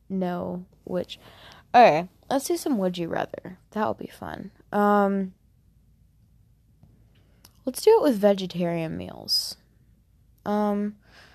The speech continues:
okay, so Fourth of July barbecue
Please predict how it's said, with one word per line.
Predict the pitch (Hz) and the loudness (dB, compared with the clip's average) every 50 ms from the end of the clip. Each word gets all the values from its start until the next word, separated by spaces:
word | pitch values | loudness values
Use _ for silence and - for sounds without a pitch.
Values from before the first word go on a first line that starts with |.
| - - - _ _ - | -20 -20 -20 _ _ 4
okay, | 247 269 262 - 208 185 160 156 - - - - | 4 4 6 4 4 2 2 2 -2 -6 -8 -10
so | - - - - 247 240 233 233 226 226 226 226 233 226 - - - - - - - - _ | -12 -10 -4 2 4 6 6 8 8 8 6 6 4 2 -4 -12 -20 -20 -20 -20 -20 -20 _
Fourth | - - - 269 277 269 - | -20 0 4 6 6 6 6
of | - 269 | 2 2
July | 262 277 254 226 220 220 214 | 2 2 2 4 4 2 2
barbecue | 196 190 190 190 196 196 - 190 185 - - 185 175 170 170 170 175 185 196 | 2 0 0 0 0 -2 -4 -6 -8 -6 -4 -2 -2 -2 -2 -2 -2 -4 -6